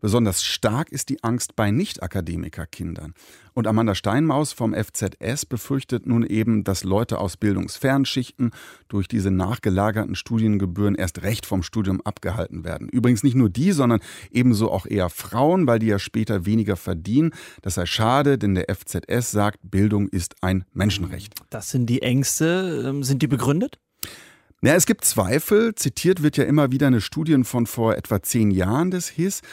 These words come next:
Speaker 1: dass ostdeutsche Studierende sich jahrelang vor Studiengebühren gefürchtet haben. Dabei gab es in Ostdeutschland nie Studiengebühren. Ulrich Müller vom Zentrum für Hochschulentwicklung der Bertelsmann Stiftung, der wird da sehr klar.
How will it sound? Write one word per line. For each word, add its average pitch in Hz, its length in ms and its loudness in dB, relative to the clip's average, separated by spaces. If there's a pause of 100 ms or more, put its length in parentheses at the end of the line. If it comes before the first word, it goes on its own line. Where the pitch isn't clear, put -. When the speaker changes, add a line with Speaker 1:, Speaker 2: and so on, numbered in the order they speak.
(160)
Speaker 1:
dass - 300 -4
ostdeutsche 131 560 0
Studierende 117 560 2
sich 104 180 -2
jahrelang 110 480 0
vor 101 220 -6
Studiengebühren 107 880 0
gefürchtet 107 720 -2
haben. 110 300 -2 (420)
Dabei 98 240 2
gab 101 320 -2
es - 140 0
in 107 120 0
Ostdeutschland 92 640 -2
nie 90 120 -2
Studiengebühren. 82 800 -12 (300)
Ulrich 117 280 2
Müller 131 380 6
vom 113 300 0
Zentrum 113 400 -2
für 98 180 -2
Hochschulentwicklung 101 840 -4
der 92 80 0
Bertelsmann 90 600 -4
Stiftung, 123 480 -6 (300)
der 95 100 2
wird 120 140 2
da 110 100 4
sehr 90 180 2
klar. 104 360 -2